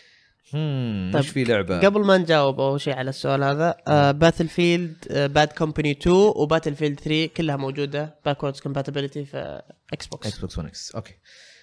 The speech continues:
Speaker 1: طيب، وش اللعبة يا شباب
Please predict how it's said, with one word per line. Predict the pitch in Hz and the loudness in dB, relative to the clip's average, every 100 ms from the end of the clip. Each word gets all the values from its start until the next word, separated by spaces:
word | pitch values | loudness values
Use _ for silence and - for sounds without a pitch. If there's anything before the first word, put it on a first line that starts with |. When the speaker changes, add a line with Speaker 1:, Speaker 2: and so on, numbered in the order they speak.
| _ - | _ 2
Speaker 1:
طيب، | 160 98 - _ _ | 2 2 -8 _ _
وش | 175 - | 2 4
اللعبة | 202 190 170 143 190 - - _ _ _ _ _ _ _ | 4 4 4 4 2 0 -18 _ _ _ _ _ _ _
يا | 104 104 | -4 -2
شباب | 113 110 | 0 -2